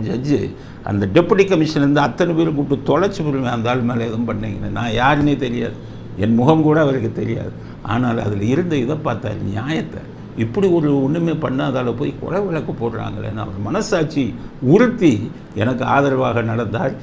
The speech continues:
இறை சக்தி அவருடைய மனசுல போய் இதாச்சு. இல்லைன்னா நான் என்ன ஆகும்? சட்டையில வந்துக்கிட்டு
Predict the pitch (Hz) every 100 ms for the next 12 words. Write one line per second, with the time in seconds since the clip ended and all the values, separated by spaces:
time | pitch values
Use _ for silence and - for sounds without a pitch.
0 | - - 104 127 160 156 131 110 123 123
1 | 120 110 107 117 113 110 104 110 98 110
2 | 101 - - - - 95 104 120 151 170
3 | 156 147 139 160 143 143 151 - - -
4 | - 123 107 131 139 131 131 127